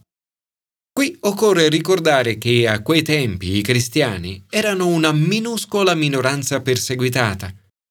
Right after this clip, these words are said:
senza alcuna possibilità di far cessare quella che era un'istituzione universale nel mondo antico. Solo nell'impero romano si contavano sei milioni di schiavi, che rappresentavano una percentuale significativa della popolazione.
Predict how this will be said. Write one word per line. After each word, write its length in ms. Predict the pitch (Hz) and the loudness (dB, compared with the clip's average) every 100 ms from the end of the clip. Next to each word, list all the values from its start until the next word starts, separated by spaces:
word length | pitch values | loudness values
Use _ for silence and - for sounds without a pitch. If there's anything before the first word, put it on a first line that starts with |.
| _ | _
senza 320 | - 269 - | -4 -4 0
alcuna 380 | 202 - 214 185 | -2 0 0 0
possibilità 720 | 151 151 - 156 147 156 208 | 0 0 0 2 2 2 0
di 140 | 190 123 | -2 -2
far 240 | - 113 | -4 -4
cessare 500 | - 120 - 175 160 | -2 -2 0 0 0
quella 320 | - 120 107 | 0 -2 -2
che 140 | 101 117 | 0 0
era 180 | 127 123 | 2 2
un'istituzione 960 | 120 120 120 156 151 135 - 160 151 | 2 0 0 0 0 -4 -2 0 0
universale 880 | 143 127 156 127 120 - 156 147 135 | 0 2 2 2 0 0 2 2 0
nel 220 | 104 98 | -2 -2
mondo 340 | 98 120 113 101 | 0 0 0 -2
antico. 680 | 82 85 98 104 98 95 _ _ _ _ _ _ _ | -4 -8 -12 -12 -14 -16 _ _ _ _ _ _ _
Solo 360 | - 269 247 175 | -2 0 2 2
nell'impero 640 | 156 135 123 139 165 135 | 2 2 2 2 2 2
romano 640 | 120 123 127 90 87 95 - | 2 0 0 -2 -6 -10 -6
si 160 | - | -4
contavano 640 | 214 196 190 190 175 160 | -2 -2 0 -2 0 0
sei 360 | 147 - 196 214 | -2 -2 0 0
milioni 480 | 190 160 180 185 156 | 2 4 4 4 2
di 120 | 139 | 0
schiavi, 560 | - 151 151 123 95 - _ _ _ | 0 0 0 -2 -6 -16 _ _ _
che 160 | 117 156 | 0 2
rappresentavano 840 | 202 208 196 190 156 156 160 151 | 2 2 0 0 2 0 2 0
una 260 | 139 123 117 | 2 2 2
percentuale 720 | 143 127 147 135 160 160 143 | 0 -2 -2 0 2 2 2
significativa 880 | - 208 170 151 135 120 131 151 113 | 0 -2 0 0 -2 -2 0 2 2
della 300 | 90 85 87 | -2 -4 -2
popolazione. 1040 | 123 120 117 90 - 98 82 80 92 _ | -2 0 -2 -2 -6 -8 -10 -12 -16 _